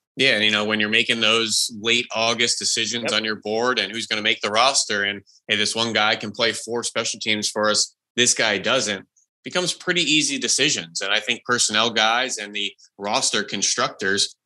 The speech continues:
Speaker 1: like having those decisions because it's not that hard to make. Um, and I feel like you get a lot of that with returners on the back end too,
Speaker 2: Mm.
Speaker 1: 'cause the returners can come in and maybe play slot in a pinch or play scat back or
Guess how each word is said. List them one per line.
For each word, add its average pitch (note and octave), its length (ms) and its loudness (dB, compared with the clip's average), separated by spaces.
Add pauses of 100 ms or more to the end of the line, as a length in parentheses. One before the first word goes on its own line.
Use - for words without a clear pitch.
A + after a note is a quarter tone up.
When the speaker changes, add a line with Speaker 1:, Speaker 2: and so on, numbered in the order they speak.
(160)
Speaker 1:
like A2 280 0
having C3+ 400 -2
those G2 240 -2
decisions F2 560 -4
because G2 340 -2
it's G2+ 240 0
not A#2 300 2 (140)
that G#2+ 260 0 (160)
hard A2+ 340 0
to G2 80 -2
make. A2+ 300 0 (480)
Um, G2+ 220 2
and G#2+ 60 2
I G#2+ 80 2
feel B2+ 220 0
like B2 140 -2
you A#2 80 0
get B2+ 160 2
a A#2+ 140 -2
lot B2+ 100 0
of B2 80 -4
that B2+ 240 -4
with B2 180 -8
returners A#2+ 580 -4
on F#2+ 120 -8
the F#2 60 -12 (100)
back F#2+ 180 0
end F2+ 180 -6
too, B2+ 220 2 (240)
Speaker 2:
Mm. A#2 140 -16 (280)
Speaker 1:
'cause G2 200 0
the G2 80 -2
returners A2 540 0
can A2+ 180 -2
come A2+ 260 0
in A#2 240 2
and G2+ 160 -2 (260)
maybe G#2+ 220 0
play C3+ 300 0
slot G#2 460 0
in G2 60 -8
a F#2+ 60 -8 (140)
pinch F#2 320 -4
or G2+ 60 -4
play C3 320 0
scat G2+ 440 0
back G2 400 -2
or F#2+ 220 -10